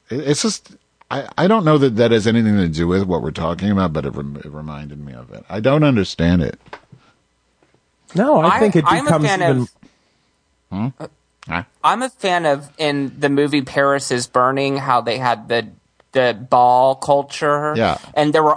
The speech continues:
Speaker 3: all these different categories.
Speaker 1: And they
Speaker 3: Do you
Speaker 1: still do
Speaker 3: remember
Speaker 1: that.
Speaker 3: that in the movie?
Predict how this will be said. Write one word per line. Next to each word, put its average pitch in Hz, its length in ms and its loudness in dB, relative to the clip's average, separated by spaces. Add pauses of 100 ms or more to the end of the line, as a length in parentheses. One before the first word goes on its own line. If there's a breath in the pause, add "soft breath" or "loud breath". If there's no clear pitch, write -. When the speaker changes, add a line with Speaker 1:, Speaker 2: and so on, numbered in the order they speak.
Speaker 3:
all 196 280 2
these 160 280 -8
different 175 440 -4
categories. 120 1160 -4
Speaker 1:
And 123 100 0
they 190 80 4
Speaker 3:
Do 170 80 0
you 175 60 4
Speaker 1:
still 170 140 4
do 165 60 0
Speaker 3:
remember - 140 0
Speaker 1:
that. 170 220 2
Speaker 3:
that 175 40 -4
in 175 60 -2
the 170 80 -2
movie? 180 420 -2